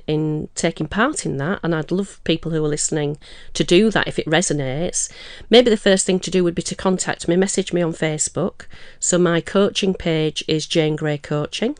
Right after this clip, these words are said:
It's really easy. And they can send me a message through there, or they can give me a call. My phone number's on there. Um, and for people who are listening, it's,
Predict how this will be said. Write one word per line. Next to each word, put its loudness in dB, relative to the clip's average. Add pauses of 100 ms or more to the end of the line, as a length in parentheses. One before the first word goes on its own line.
It's -10
really -2
easy. -4 (500)
And 0
they -2
can -4
send 2
me 2
a -2
message -6
through -4
there, -2
or -2
they -4
can -4
give -6
me 0
a -2
call. -4
My -2
phone -4
number's -6
on -6
there. -8 (760)
Um, 4 (140)
and 6 (340)
for 0
people 2
who 4
are 6
listening, 0
it's, -2